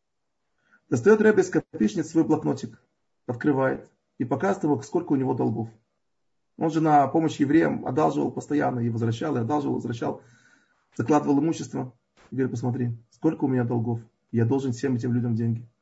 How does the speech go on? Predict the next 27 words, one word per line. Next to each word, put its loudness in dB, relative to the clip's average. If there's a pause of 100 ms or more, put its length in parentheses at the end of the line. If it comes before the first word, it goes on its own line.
(540)
И 6
здоровье 4
моё 2
похуже -6
твоего». -4 (1600)
Так -2
что -4
проблема 2
не 2
в -6
том, 2
есть 2
у -6
тебя 0
деньги -2
или 0
нет -2
у -18
тебя -8
денег, -2
а -8
проблема 0
в -8
твоём 2
уповании 0
на -2
Всевышнего. -8